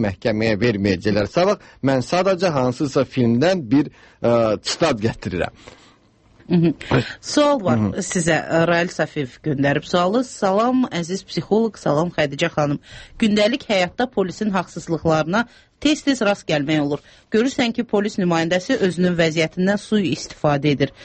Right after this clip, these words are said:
Speaker 2: Siz psixoloqsunuz. Bəlkə bu polis özbaşınalığı ona görə edilir ki, insanlara qorxu hissi aşıdılsın. Yəni, polis hər şeyi etməyə qadirdir və sıravi vətəndaş məhz onun belə özbaşınalıq edə bilməsinə görə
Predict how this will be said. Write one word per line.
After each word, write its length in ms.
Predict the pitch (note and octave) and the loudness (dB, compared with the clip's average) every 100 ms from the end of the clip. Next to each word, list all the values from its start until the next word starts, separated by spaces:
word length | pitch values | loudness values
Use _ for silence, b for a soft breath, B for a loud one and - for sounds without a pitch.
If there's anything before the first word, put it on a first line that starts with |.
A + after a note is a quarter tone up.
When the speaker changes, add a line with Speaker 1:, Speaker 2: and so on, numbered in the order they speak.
| B B | B B
Speaker 2:
Siz 240 | - D#4 | -2 -2
psixoloqsunuz. 800 | - - - G3+ D#3 - C#3+ C3+ - | 0 0 2 2 0 -4 -2 -2 0
Bəlkə 320 | G3+ A3 B3 F#3+ | 0 2 0 0
bu 100 | G#3+ | -6
polis 360 | - F3 F#3 F#3 | -2 -2 0 0
özbaşınalığı 920 | D3+ D3 D#3 - D#3+ D3+ D3 F3 G#3+ B B - | 0 0 -2 2 2 2 0 0 -2 B B 0
ona 240 | F#3 G#3 | 2 2
görə 260 | F#3+ E3+ C3+ D3+ | 2 0 0 -2
edilir 300 | E3 G3+ A#3 | -2 -2 -2
ki, 260 | - B3 B B B | -2 -2 B B B
insanlara 760 | A#3 G3+ - E3 D#3+ D#3 F3+ G#3 F#3 | 0 2 2 2 2 2 0 -2 0
qorxu 440 | F#3 E3+ - A#3 | 0 0 0 -2
hissi 380 | F#3 E3+ - D#3 | -2 -6 -2 -2
aşıdılsın. 720 | D3+ - D#3 D#3 - D3+ B2+ B B B | -2 -4 0 0 0 -2 -2 B B B
Yəni, 260 | A#3 C4 A3 | 2 4 2
polis 440 | - F3+ G3+ C4 | 0 0 0 0
hər 160 | B3 A#3 | -2 -2
şeyi 320 | - F#3+ F3 E3+ | 0 0 0 -4
etməyə 340 | - D#3 D3+ | 0 2 2
qadirdir 640 | - D3+ D3 F#3+ G3 C#4+ - B B - | 2 0 0 -2 0 0 -2 B B -2
və 100 | G#3+ | -2
sıravi 400 | - F#3+ E3+ F#3 | 2 2 2 0
vətəndaş 580 | F3 D3+ D#3+ E3+ B3 - | -2 0 -2 0 -2 0
məhz 280 | G#3+ G#3+ - | -2 -4 -4
onun 360 | F#3+ F#3+ A#3+ B3 B B - | 0 2 2 0 B B 0
belə 260 | G3 G#3+ A#3+ | 2 2 -2
özbaşınalıq 800 | - F#3 D#3+ E3+ - E3 F3+ - | -4 -4 -2 -2 0 0 0 -2
edə 240 | E3 E3+ | 0 0
bilməsinə 560 | D#3+ D3+ D3 C#3+ - F#3+ | 0 2 2 0 -2 -2
görə 320 | F3+ E3+ G3+ | 2 2 0